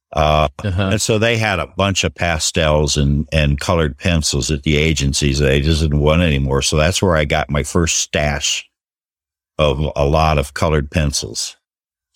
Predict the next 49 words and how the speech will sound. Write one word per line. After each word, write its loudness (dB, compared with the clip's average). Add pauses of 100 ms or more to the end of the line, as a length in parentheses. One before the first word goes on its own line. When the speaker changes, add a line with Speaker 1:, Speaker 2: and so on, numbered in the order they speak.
(100)
Speaker 1:
Uh, 0
they 0
just -2
gave 0
'em 0
to -4
me 0
'cause, 0
Speaker 2:
Gotcha. -2
Speaker 1:
you 0
know, 0
they 2 (100)
didn't 2
need 4
'em 0
anymore. -2 (220)
So -2
that's 0
kinda -2 (200)
kept -6
me 2
somewhat 0 (140)
involved 2
with -6
colored -2
pencils. -6 (640)
Like -2
I -2
said, 2
when 2
I, 0 (300)
there 0
was 2
a, -2 (680)
a 2
good 0
bit 2
of -2
trepidation 0
in 0
getting 2
back -2
into 0
art 0
'cause -2
I 2
really 2
hadn't 0
done 0